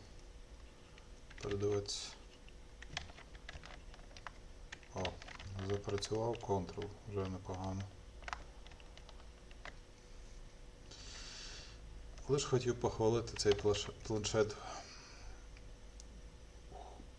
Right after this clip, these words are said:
Хуйон. Так, так, так, це запікати буде. Тихуніон. Як ця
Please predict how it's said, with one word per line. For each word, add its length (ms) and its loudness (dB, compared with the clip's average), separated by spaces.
Хуйон. 720 8
Так, 260 -10
так, 100 -8
так, 280 0
це 220 4
запікати 680 4
буде. 340 -2
Тихуніон. 800 8
Як 200 0
ця 400 10